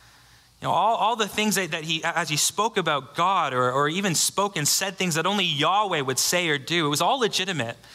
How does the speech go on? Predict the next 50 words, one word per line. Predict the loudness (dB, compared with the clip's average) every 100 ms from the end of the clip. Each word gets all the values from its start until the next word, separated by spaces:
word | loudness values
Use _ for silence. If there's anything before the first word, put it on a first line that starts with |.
| -18 -16 -16 -18 -8
See, | -4 -4 -2
if | -2 -2 -2
Jesus | -2 0 0 0 0
had | 0
stayed | 0 0 0 0 -2 -4
dead, | -4 -2 -4 -10 -20 _ _ _ _ _ -8
then | -2
he | 0
may | 2
have | 2 0
been | -2
an | -2
interesting | -2 -2 -2 -2 -2
teacher. | -4 -4 -4 -6 -8 -16 _ _ _ _ _ -20 -10
He | -4
may |
have | -2
had | -2 -2
some | -4
compelling | -4 -2 -2 -2
ideas, | -2 -2 -4
but | -4
that's | -4 -2
it. | -2
He'd | -2
be |
no | 0 0
different | 0 -2 -4 -4
than | -4
Aristotle | -2 0 0 0 0 0 -4
or |
Plato | -4 -2 -2 0
or | -2 -4
any | -8
of | -8
the | -8
others. | -8 -10 -14 -16 -16 -18 -20 -10 -6
But | -6
because | -6 -10 -6 0 0 0 -2
he | -4
rose | -8 -4 0 0 0
from | -2 -2
the |
dead, | -2 -4 -4 -2
just | 0 0
like | 0 0
he | -2
said | 0 0 -2
he |
would, | -4 -8 -12